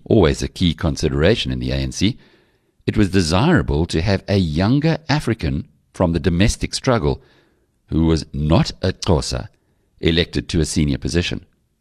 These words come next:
In such a role, Cyril might have been preferred by many exiles to a potential rival such as Popo Molefe. He was not fully a part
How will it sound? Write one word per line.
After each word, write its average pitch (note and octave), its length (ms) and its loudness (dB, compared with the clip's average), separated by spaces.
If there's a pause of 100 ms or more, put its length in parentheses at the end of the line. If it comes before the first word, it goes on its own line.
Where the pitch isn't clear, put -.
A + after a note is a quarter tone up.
(600)
In G#2+ 80 -2
such G3+ 280 0
a C#2 60 2
role, B1 280 0
Cyril A2+ 400 2
might F#2 360 2
have F2 200 -2 (160)
been F#2 240 0
preferred F#2+ 800 0 (560)
by A#2+ 260 0
many A2+ 420 4
exiles C3+ 560 -4
to - 120 0
a F2+ 60 4
potential F#2+ 560 0
rival A2 420 2
such - 260 -4
as D#2+ 120 -4
Popo - 340 -6
Molefe. D2 560 0 (960)
He - 120 2
was F#2+ 140 6
not F#3+ 180 -2
fully D#3+ 320 2
a D2 120 2
part C#2 420 0